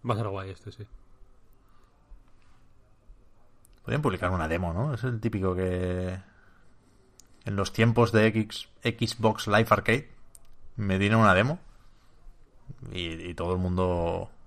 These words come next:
Speaker 2: le daba al... al botón de comprar al terminar la demo, joder. Eh... ¿qué más? He vuelto a perder la pestaña, ¿eh? Esto no, no, no, no se puede repetir. Aquí ponen que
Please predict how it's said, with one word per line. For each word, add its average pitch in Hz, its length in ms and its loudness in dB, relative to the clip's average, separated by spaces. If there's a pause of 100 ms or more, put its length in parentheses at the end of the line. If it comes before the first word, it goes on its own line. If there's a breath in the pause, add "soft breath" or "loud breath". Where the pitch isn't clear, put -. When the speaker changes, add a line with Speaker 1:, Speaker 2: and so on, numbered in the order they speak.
(440)
Speaker 2:
le 95 220 -6
daba 92 240 4
al... 92 260 0
al 98 140 0
botón 95 340 0
de 98 100 0
comprar 92 380 -2
al 101 140 -6
terminar 98 340 -2
la 92 80 -2
demo, 117 200 -4
joder. - 220 -10 (2250 soft breath)
Eh... 95 880 2 (840 soft breath)
¿qué 110 120 -4
más? 98 220 -2
He - 40 -8
vuelto 107 220 0
a 95 40 0
perder 95 240 -2
la 92 80 -2
pestaña, 92 320 -4
¿eh? 123 100 -10 (260)
Esto - 180 -12
no, 90 160 -4
no, 87 340 -8
no, 90 340 -6
no 90 160 -6
se 98 120 -6
puede 95 180 0
repetir. 92 400 -4 (1300 soft breath)
Aquí 135 300 2
ponen 139 460 8
que 113 1200 10